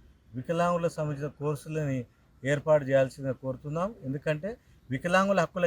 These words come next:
చట్టంలో కూడా ప్రతి యూనివర్సిటీ వికలాంగుల ప్రత్యేక విభాగాలు ఏర్పాటు చేయాలి, వాళ్ళకు ప్రత్యేక కోర్సులు పెట్టాలి, వాళ్ళకు అనుకూలమైనటువంటి విద్యను అందియాలని తెలిపింది. మరి ఈ సందర్భంగా రాష్ట్ర ప్రభుత్వానికి ఏఐలో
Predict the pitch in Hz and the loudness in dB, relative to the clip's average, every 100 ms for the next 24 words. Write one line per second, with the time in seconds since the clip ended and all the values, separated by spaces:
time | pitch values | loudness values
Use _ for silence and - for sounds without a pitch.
0 | - 147 170 170 160 139 139 196 214 - | 0 -4 -4 0 0 2 2 0 -2 -18
1 | _ - 143 185 180 165 180 185 170 170 | _ -6 -4 -2 -2 0 2 0 0 -8
2 | 202 180 143 170 175 170 160 143 - 165 | -6 -4 -2 2 2 2 0 -2 -4 -6
3 | 156 131 143 160 156 139 135 123 139 127 | -4 4 6 8 6 4 0 -2 -4 -2
4 | 127 123 135 - - - - 135 131 135 | 2 2 0 -8 -18 -8 -2 0 2 0
5 | 127 165 160 - 147 156 165 143 131 135 | 0 -2 -2 -2 -2 -2 -2 -4 -2 0
6 | 127 131 - - - 131 135 135 143 175 | 0 0 -6 -16 -2 0 2 0 0 0
7 | 185 175 170 165 160 160 143 139 127 127 | 2 2 2 0 0 -2 -2 -2 -4 -2
8 | 156 147 139 139 135 131 123 - 123 123 | -2 -2 -2 0 2 0 -2 -6 -8 -6
9 | 147 151 220 - _ - 127 127 147 151 | -6 -6 -10 -16 _ -4 -2 0 0 0
10 | 151 165 165 160 170 135 135 - 139 139 | 2 2 0 0 0 0 -2 -6 -8 -8
11 | 139 135 131 175 - _ - 117 131 156 | -2 -2 -2 -8 -16 _ -16 -2 4 8
12 | 170 170 185 | 8 6 2